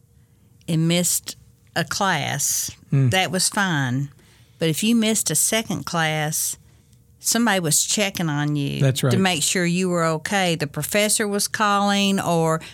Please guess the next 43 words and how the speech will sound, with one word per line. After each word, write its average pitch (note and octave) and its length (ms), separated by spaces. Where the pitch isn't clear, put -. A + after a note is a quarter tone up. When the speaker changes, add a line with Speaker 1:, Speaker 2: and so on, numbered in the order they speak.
Speaker 1:
somebody F#3+ 720
from F#3 260
that F3 180
class F#3 420
was, E3 280
you F#3 120
know, D#3+ 220
making, F3 440
like, D#3+ 320
Doctor G#3 320
Dew G3+ 260
wants G3+ 360
to F#3 100
know, F#3+ 220
are E3+ 100
you, G3 300
Kathy, A3+ 400
are F#3+ 60
you G3 240
okay? G3 680
Speaker 2:
That's - 40
right. C3+ 240
Speaker 1:
You G3+ 100
know, F#3 240
have F#3 180
you F#3+ 120
got, - 460
you C4 120
need A#3 160
to G#3+ 40
go A3+ 100
to A3 60
the G3+ 120
doctor," A3 500
whatever. G3+ 720
And, E3+ 440
um, E3 420
it G3+ 100
was F3+ 180
just - 360
that G#3 360
sort F#3 600
of, E3+ 680